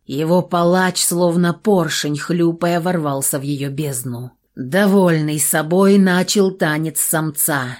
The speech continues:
Диван скрипел по полу. Схватив за талию, словно она куда-то сможет убежать, стал вгонять свой член в девушку. Выла и проклинала, но ему было на всё наплевать.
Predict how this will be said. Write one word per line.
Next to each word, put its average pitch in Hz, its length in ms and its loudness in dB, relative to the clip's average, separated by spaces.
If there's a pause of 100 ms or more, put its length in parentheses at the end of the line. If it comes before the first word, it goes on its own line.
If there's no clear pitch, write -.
(140)
Диван 147 580 -2
скрипел 147 560 -4
по 143 160 -6
полу. 123 600 -8 (160)
Схватив 190 560 2
за 180 160 2
талию, 185 420 0
словно 180 520 0
она 175 200 0
куда-то 175 380 0
сможет 165 460 -2
убежать, 180 420 0
стал 247 380 0
вгонять 180 600 0
свой 156 280 -2
член 135 400 -4
в 135 100 -8
девушку. 120 760 -10 (120)
Выла 240 640 4
и 226 200 2
проклинала, 214 1120 2
но 175 320 0
ему 165 420 0
было 151 280 -4
на 139 140 -4
всё - 240 -4
наплевать. 143 760 -6